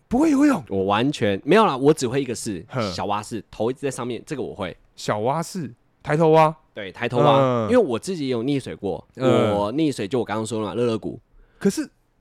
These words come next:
Speaker 1: 等一下，你不会游泳，这很shock欸。
Speaker 2: 对，很shock齁，感觉原住民
Speaker 1: 可是那你，
Speaker 2: 就是会游泳嘛。
Speaker 1: 等下，对不起，你怎么敢去冲浪？
Speaker 2: 我怎么敢去冲浪？
Speaker 1: 很深欸。
Speaker 2: 是，是因为我胆子其实蛮大，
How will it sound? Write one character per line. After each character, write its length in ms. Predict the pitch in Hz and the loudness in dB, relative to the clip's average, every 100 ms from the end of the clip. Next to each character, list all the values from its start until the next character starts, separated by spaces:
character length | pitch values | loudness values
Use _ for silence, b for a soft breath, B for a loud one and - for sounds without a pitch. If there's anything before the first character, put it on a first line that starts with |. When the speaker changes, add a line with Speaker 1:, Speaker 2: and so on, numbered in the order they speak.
| - | -8
Speaker 1:
等 120 | 175 | -2
一 40 | |
下， 220 | 202 269 175 | 0 0 -2
你 180 | 143 | -2
不 120 | 143 208 | 2 6
会 120 | 240 | 6
游 80 | 202 | 6
泳， 160 | 175 | 4
这 100 | 143 | 2
很 160 | 185 101 | 0 0
shock 340 | - 147 - 92 87 | -4 -4 -6 -12 -8
欸。 60 | |
Speaker 2:
对， 180 | - 113 | -2 -2
很 140 | 95 92 | -2 -4
shock 220 | 113 101 | -4 -4
齁， 360 | 87 90 85 87 _ | -8 -8 -8 -12 _
感 140 | - 107 | -4 -2
觉 120 | 117 | -2
原 180 | 120 120 | 0 0
住 120 | 185 | 2
民 60 | 147 | 4
Speaker 1:
可 60 | |
是 60 | 294 | 4
那 80 | 320 | 6
你， 60 | |
Speaker 2:
就 20 | |
是 60 | 226 | 4
会 60 | 131 | 4
游 60 | |
泳 20 | 185 | 4
嘛。 60 | |
Speaker 1:
等 40 | 208 | 4
下， 60 | |
对 100 | 269 | 2
不 60 | 214 | 0
起， 120 | 165 | -2
你 240 | 104 180 | -2 0
怎 180 | 254 - | 0 -2
么 120 | 110 | -8
敢 160 | 113 82 | -10 -12
去 100 | 120 | -12
冲 220 | 117 98 | -10 -8
浪？ 160 | 101 87 _ b b b _ _ | -10 -10 _ b b b _ _
Speaker 2:
我 220 | 156 180 | 2 4
怎 120 | 202 | 4
么 60 | 156 | -2
敢 140 | 156 117 | -4 -6
去 100 | 151 | -6
冲 120 | 160 | -2
浪？ 80 | 151 | 0
Speaker 1:
很 80 | |
深 460 | 127 - - 196 175 | 0 0 4 4 4
欸。 220 | 170 98 - | 0 -2 -10
Speaker 2:
是， 100 | - | -8
是 80 | 240 | -4
因 80 | |
为 80 | 240 | -2
我 400 | 190 120 107 107 - | -2 -2 -6 -6 -4
胆 260 | 127 98 101 | -4 -4 -8
子 240 | - 107 | -12 -12
其 240 | - - | -10 -12
实 200 | 120 - | -12 -12
蛮 220 | 117 98 107 | -10 -10 -8
大， 200 | 123 | -8